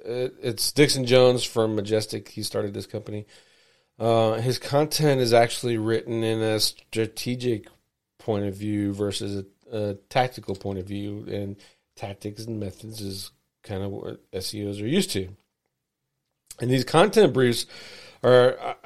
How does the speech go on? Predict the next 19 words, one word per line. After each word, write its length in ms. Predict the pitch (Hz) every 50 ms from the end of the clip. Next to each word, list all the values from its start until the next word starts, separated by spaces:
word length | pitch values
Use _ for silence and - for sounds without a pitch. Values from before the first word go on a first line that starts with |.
| 131
I 40 | 131
would 180 | 151 165 160 131
s-, 380 | 120 - - - - - - -
I 100 | 123 139
would 140 | 151 147 127
argue 460 | 117 123 127 120 117 117 113 110 107
they're 200 | 107 104 104 110
actually 420 | 110 113 - - - 107 101 95
kind 260 | 92 - - 110 117
of 100 | 120 110
presented 480 | - - 98 87 90 98 101 104 101 87
that 200 | 92 90 90 98
way, 480 | 92 92 92 95 95 98 92 87 82 - _ _ _ _ _ _ _ _ _ -
um, 420 | 95 95 92 95 95 95 107 110 - - -
in, 140 | 107 101 101 - -
in 160 | 117 101 98
much 280 | 95 95 95 - -
the 80 | - 98
same 480 | - - 110 101 95 95 92 92 -